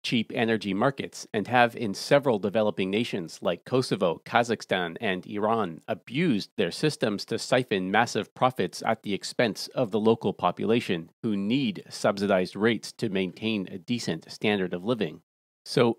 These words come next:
if it doesn't make sense for them to mine Bitcoin,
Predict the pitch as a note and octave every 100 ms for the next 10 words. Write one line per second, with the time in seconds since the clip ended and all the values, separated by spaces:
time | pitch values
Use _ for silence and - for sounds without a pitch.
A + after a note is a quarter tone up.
0 | - C3 C3 C#3+ D#3 E3+ C3 B2 - -
1 | A2+ A2+ - G#2 G2 F2+ - G2+ F#2 A2
2 | B2 A2 - F#2 - F#2+ D#2+ E2